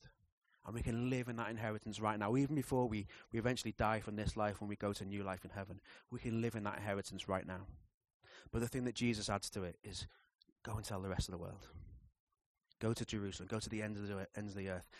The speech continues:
They need to know this too." And so that is the tension we live in. That is the, that is the beauty that we live in, of being able to say, "Oh, I'm saved.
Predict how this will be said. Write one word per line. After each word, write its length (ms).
They 160
need 160
to 80
know 180
this 160
too." 300
And 80
so 120
that 200
is 100
the 80
tension 380
we 100
live 160
in. 120
That 160
is 100
the, 140
that 120
is 80
the 80
beauty 320
that 120
we 100
live 160
in, 120
of 200
being 180
able 160
to 100
say, 380
"Oh, 180
I'm 120
saved. 460